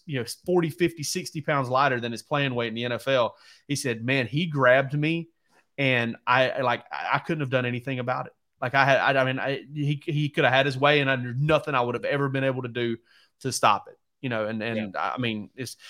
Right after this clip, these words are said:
Speaker 1: he also told a <laughs> story. You and I were talking about milk thistle earlier, about drinking. Um, he also told a story about how, uh, De-, I think he said DeForest Buckner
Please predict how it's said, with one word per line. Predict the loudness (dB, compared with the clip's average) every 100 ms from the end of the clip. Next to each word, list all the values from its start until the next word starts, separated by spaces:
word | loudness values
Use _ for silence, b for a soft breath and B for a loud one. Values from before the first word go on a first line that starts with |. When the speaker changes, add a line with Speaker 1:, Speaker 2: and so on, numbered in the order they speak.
| B
Speaker 1:
he | 10
also | 10 10 6
told | 2 2 0
a |
<laughs> |
story. | -2 0 6 8 8 2 -8 -8
You | -2 2
and | 4
I | 4
were | 4
talking | 2 0 2
about | 0 0
milk | -2 -6
thistle | -4 -4 -2 2
earlier, | 2 2 0
about | 0 0
drinking. | -2 -6 -6 -10 b b b b 0
Um, | 2 2 0 -8 _ _ _ _
he | 4 6
also | 6 4
told | 2 2 2
a |
story | 0 2 2
about | 4 2 2
how, | 2 4 4 4
uh, | 2 2 2 -4
De-, | -8 -8 -8
I | -6
think | -6 -6
he |
said | -6 -6
DeForest | -8 -6 -4 -4 0
Buckner | 0 0 -6 -6